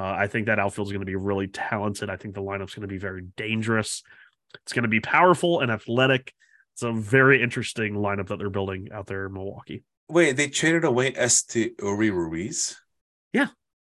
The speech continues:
Speaker 1: he's on the A's.
Speaker 2: Yeah, I know. I, I just realized that. Uh, wh-, wh-, what was the deal
Speaker 1: They got,
Speaker 2: for
Speaker 1: they
Speaker 2: that?
Speaker 1: got back William Contreras, and
Speaker 2: Oh,
Speaker 1: then
Speaker 2: was
Speaker 1: that
Speaker 2: it
Speaker 1: was in
Speaker 2: like a
Speaker 1: the, that was in the Sean Murphy deal.
Speaker 2: Oh,
Speaker 1: That, that was
Speaker 2: wow.
Speaker 1: a, that was a three-team deal.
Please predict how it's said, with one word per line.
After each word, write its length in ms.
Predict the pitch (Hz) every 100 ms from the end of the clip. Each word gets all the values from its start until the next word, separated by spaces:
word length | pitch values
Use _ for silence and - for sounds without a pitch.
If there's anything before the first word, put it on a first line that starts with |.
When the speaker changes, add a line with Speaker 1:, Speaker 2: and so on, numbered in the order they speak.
| _
Speaker 1:
he's 200 | - 175
on 80 | 185
the 120 | 196
A's. 380 | 262 147 - - _ _ -
Speaker 2:
Yeah, 100 | 131
I 100 | 135
know. 180 | 156 151
I, 360 | 98 104 90
I 40 | 104
just 240 | 120 -
realized 380 | 135 120 92 - _ _ - 87
that. 340 | 95 90 90 -
Uh, 60 |
wh-, 60 | 98
wh-, 420 | 98 95 104 120
what 120 | 131
was 100 | 147 120
the 60 |
deal 180 | 98 165
Speaker 1:
They 60 | 196
got, 160 | 202
Speaker 2:
for 60 | 170
Speaker 1:
they 100 | 185
Speaker 2:
that? 40 |
Speaker 1:
got 140 | 190 175
back 200 | 170 139
William 260 | 160 156 143
Contreras, 640 | 139 233 170 95 - - _ _ _ _ _ _ _ -
and 120 | 147
Speaker 2:
Oh, 20 | 156
Speaker 1:
then 40 |
Speaker 2:
was 80 | 160
Speaker 1:
that 20 |
Speaker 2:
it 40 | 175
Speaker 1:
was 100 | 175
in 80 | 175
Speaker 2:
like 60 |
a 40 | 156
Speaker 1:
the, 40 | 147
that 160 | 160
was 160 | 165 151
in 100 | 156
the 280 | 147 139 131
Sean 240 | - 151
Murphy 300 | 156 180 117
deal. 260 | 101 98 - _ _ _ _ _ _ _ _ _ _ _ _ _ _ _ _ _ _ _ 95
Speaker 2:
Oh, 380 | 110 120 92 78
Speaker 1:
That, 160 | 151 160
that 140 | 170
was 100 | 196
Speaker 2:
wow. 60 | 180
Speaker 1:
a, 40 |
that 100 | 165
was 140 | 175 170
a 40 |
three-team 500 | - 160 180 185 160
deal. 340 | 139 160 107